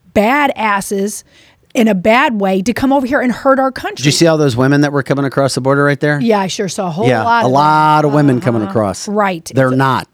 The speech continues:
Speaker 1: they're not. It's
Speaker 2: A-
Speaker 1: all their men.
Speaker 2: As Robert said, our government seemingly wants a civil war, something to declare martial law.
Speaker 1: Oh, I, I agree.
Speaker 2: Yeah, wouldn't doubt it.
Speaker 1: I agree.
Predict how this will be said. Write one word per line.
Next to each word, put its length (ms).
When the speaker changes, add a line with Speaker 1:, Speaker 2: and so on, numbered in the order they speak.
Speaker 1:
they're 120
not. 360
It's 140
Speaker 2:
A- 60
Speaker 1:
all 220
their 120
men. 600
Speaker 2:
As 180
Robert 300
said, 160
our 80
government 360
seemingly 380
wants 240
a 60
civil 320
war, 280
something 600
to 100
declare 380
martial 420
law. 300
Speaker 1:
Oh, 140
I, 140
I 100
agree. 260
Speaker 2:
Yeah, 160
wouldn't 280
doubt 200
it. 100
Speaker 1:
I 100
agree. 360